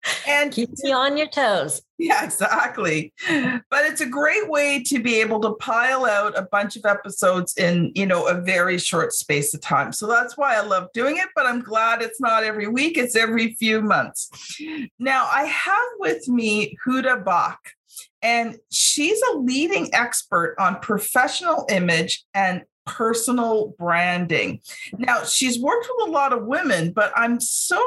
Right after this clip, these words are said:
Speaker 1: glad that she's here today. And she is going to be sharing with us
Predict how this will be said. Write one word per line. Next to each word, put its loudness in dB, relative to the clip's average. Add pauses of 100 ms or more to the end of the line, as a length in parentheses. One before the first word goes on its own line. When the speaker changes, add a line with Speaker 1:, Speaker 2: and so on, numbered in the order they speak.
(120)
Speaker 1:
glad 0
that -4
she's 0
here 0
today. 0 (400)
And 0
she 0
is 0
going 0
to -2
be 0
sharing 0
with 0
us -2